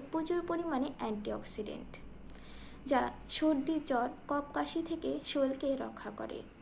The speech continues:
এছাড়াও শারীরিক দুর্বলতা প্রতিরোধ করে, হাড় মজবুত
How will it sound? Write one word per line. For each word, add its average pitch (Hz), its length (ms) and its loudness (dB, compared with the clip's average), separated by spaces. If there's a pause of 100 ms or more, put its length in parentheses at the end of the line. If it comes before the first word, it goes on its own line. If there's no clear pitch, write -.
(880)
এছাড়াও 285 400 4 (100)
শারীরিক 311 500 4
দুর্বলতা 285 540 4 (160)
প্রতিরোধ 214 540 0
করে, 208 240 -4 (920)
হাড় 254 300 6 (140)
মজবুত 226 400 2